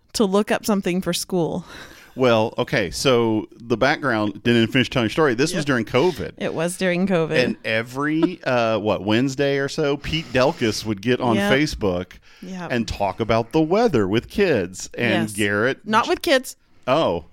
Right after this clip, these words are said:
Speaker 1: It was all adults.
Speaker 2: Oh, was it
Speaker 1: It
Speaker 2: all
Speaker 1: was, like,
Speaker 2: adults?
Speaker 1: because he teaches at a college, so he was
Speaker 2: Oh, okay.
Speaker 1: Yep.
Speaker 2: And so Garrett gets on there on your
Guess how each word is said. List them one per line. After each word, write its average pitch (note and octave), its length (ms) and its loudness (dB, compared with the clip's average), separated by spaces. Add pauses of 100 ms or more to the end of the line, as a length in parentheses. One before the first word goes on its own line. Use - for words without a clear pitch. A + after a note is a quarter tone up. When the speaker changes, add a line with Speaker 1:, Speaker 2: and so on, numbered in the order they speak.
(280)
Speaker 1:
It A3 160 2
was B3 180 4 (180)
all A3+ 280 6
adults. A#3 440 2
Speaker 2:
Oh, A#2+ 120 4
was C3 160 6
it A3+ 40 10
Speaker 1:
It - 40 10
Speaker 2:
all C4 140 8
Speaker 1:
was, C4+ 80 4
like, - 160 8
Speaker 2:
adults? - 160 -6
Speaker 1:
because A#3+ 340 -2
he C#4 140 -4
teaches B3 500 -4
at G3+ 100 -2
a F#3 100 -2
college, A#3+ 540 -2
so G#3 140 0
he G#3 160 -2
was C#3+ 120 4
Speaker 2:
Oh, C#3+ 340 4
okay. F#2+ 400 -2 (640)
Speaker 1:
Yep. A3 300 -6 (600)
Speaker 2:
And A#2+ 120 -2
so C#3+ 140 4
Garrett A#2+ 360 2
gets C3+ 180 -4
on B2 200 0
there B2 280 0
on A#2+ 240 2
your D3+ 340 2